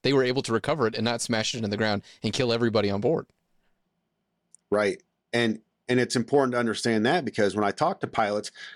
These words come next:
Speaker 2: I'm not a pilot. So disclaimer, not a pilot. Um, when I talk to pilots about the training that takes place in, in, in at Novacell, formerly Fort Rucker,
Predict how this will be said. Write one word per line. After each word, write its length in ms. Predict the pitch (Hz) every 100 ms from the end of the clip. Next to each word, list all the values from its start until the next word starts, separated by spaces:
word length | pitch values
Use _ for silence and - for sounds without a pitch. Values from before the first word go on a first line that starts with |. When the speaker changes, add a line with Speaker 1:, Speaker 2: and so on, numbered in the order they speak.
| -
Speaker 2:
I'm 80 | 135
not 140 | 147
a 40 | 120
pilot. 360 | 120 113 87 - _ _ _ _ _
So 280 | - 82 80 -
disclaimer, 580 | 110 - 127 98 65 -
not 200 | 92 101
a 40 |
pilot. 420 | 95 101 87 69 - _ _ - _ _
Um, 460 | - 92 90 78 67 _ -
when 180 | 110
I 80 | 110
talk 340 | 104 160 175 185
to 80 |
pilots 640 | 147 - 127 120 107 - -
about 480 | 107 90 - 147 175
the 80 | 147
training 380 | - 151 147 131
that 140 | 110
takes 260 | - 120 110
place 380 | - 113 107 -
in, 120 | 98
in, 300 | 104 92 87
in 340 | 98 90 80 - _ _ _ _ _ _
at 180 | 123 127
Novacell, 760 | 117 107 98 - 90 87 87
formerly 320 | - 117 101 90
Fort 260 | - 95
Rucker, 440 | 87 87 92 85